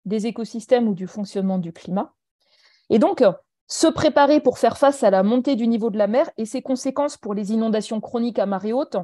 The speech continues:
les submersions, donc les niveaux marins extrêmes, le recul du trait de côte, c'est un enjeu critique.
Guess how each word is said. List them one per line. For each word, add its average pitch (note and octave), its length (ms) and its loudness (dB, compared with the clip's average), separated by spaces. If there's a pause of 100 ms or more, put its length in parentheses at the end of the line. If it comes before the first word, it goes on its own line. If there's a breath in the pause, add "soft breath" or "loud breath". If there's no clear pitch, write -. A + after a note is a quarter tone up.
(460)
les G3 80 -4
submersions, G#3+ 720 -2
donc G3+ 180 -10
les G#3 80 0
niveaux G#3 220 2
marins G3+ 240 0
extrêmes, B3 640 0 (400)
le G#3 100 0
recul A3+ 320 -2
du G3 140 -2
trait G3+ 160 -6
de - 80 -14
côte, D4 260 -2 (320)
c'est - 140 -2
un A#3+ 160 2
enjeu A3 260 -2
critique. - 560 -6